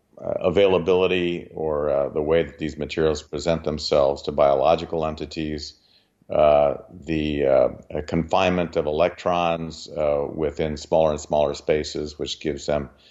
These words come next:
uh, different properties, the, uh, way that, uh, these materials interact with light,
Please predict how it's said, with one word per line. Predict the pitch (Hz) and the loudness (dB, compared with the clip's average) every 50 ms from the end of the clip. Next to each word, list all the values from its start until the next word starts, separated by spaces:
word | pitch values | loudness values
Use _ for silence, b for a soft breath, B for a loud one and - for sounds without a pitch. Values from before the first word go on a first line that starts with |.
| b b b b _ - | b b b b _ 0
uh, | 76 76 73 71 71 | 2 4 6 4 4
different | - - - 80 - - 73 76 - | 2 -2 -4 -4 -4 -4 -8 -8 -4
properties, | - 80 76 - - 76 69 73 76 76 71 71 69 67 - - - | -2 0 0 0 -2 -6 -8 -8 -6 -6 -6 -6 -8 -10 -12 -14 -8
the, | - 80 76 73 73 67 - - | -6 -4 -4 -4 -6 -6 -4 -2
uh, | 69 69 | -2 0
way | 71 80 90 90 87 87 82 | 2 4 4 6 6 4 4
that, | 80 78 73 - - - | 2 0 -2 -4 -6 -2
uh, | 80 73 73 | 0 0 0
these | 78 80 76 78 | 0 -4 -6 -6
materials | 78 73 71 - 85 82 80 76 76 73 - 76 | -8 -10 -8 -4 -2 0 2 2 0 -2 -6 -10
interact | - - 73 67 65 67 69 - - | -8 -4 -2 0 0 0 0 -2 -4
with | 65 65 - | -8 -6 -4
light, | 78 78 76 78 80 76 - - | 0 4 4 4 4 2 -2 -8